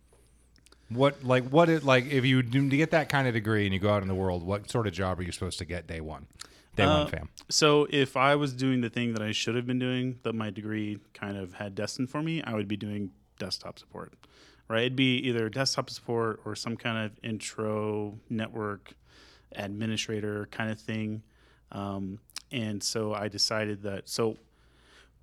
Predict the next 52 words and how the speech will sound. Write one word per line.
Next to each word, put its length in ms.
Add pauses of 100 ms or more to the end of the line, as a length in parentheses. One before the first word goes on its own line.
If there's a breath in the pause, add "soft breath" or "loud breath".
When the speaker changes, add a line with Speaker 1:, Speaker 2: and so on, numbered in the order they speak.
(140)
Speaker 2:
when 140
I 80
got 200
into 200
school, 460 (100)
I 120
mean, 180
this 160
is 100
Speaker 1:
So 80
Speaker 2:
kinda 140
Speaker 1:
did 60
you 60
Speaker 2:
like 60
Speaker 1:
have, 120
like, 260
a, 40
like, 200
a 60
T 140
C 160
P 160
I 120
P 120
<laughs> 120
class 380
or, 60
like, 200
what? 180
Speaker 2:
Oh, 180
yeah. 200
I 60
mean, 200
I, 180
we, 280
I, 280 (120)
uh, 340
my 200
major 320
was 240
information 420
technology 480
with 300
a 140
concentration 640
in 420
network 260
security. 380
So 220
it 40
was, 120
like, 160